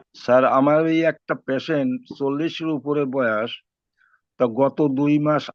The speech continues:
আগে রাত্রি বাড়িতে শুয়ে আছে, ওই বজ্রপাত যখন হয় তখন তার মাজায় ভিতরে ব্যথা হয় এবং অদ্যাবধি তার ডান সাইড মাংসে মানে,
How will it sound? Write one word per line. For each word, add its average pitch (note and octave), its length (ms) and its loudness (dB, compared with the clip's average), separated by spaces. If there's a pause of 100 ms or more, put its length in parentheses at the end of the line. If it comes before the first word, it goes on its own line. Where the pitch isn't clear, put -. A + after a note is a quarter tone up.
আগে C3 440 0 (560)
রাত্রি C3 520 -2
বাড়িতে B2 380 -2
শুয়ে B2 340 -4
আছে, B2 460 -6 (760)
ওই B2+ 160 2
বজ্রপাত C3 880 2
যখন D#3+ 380 0
হয় C3 320 0 (520)
তখন C#3+ 340 0
তার D3+ 200 2
মাজায় B2 600 -2 (600)
ভিতরে C3+ 320 -2
ব্যথা A#2+ 320 -6
হয় E2 220 -16 (880)
এবং D3+ 400 0 (100)
অদ্যাবধি D3 680 0 (380)
তার C3+ 200 0
ডান B2+ 260 -2
সাইড D#3+ 400 -4
মাংসে C3 680 -6 (720)
মানে, B2 520 -2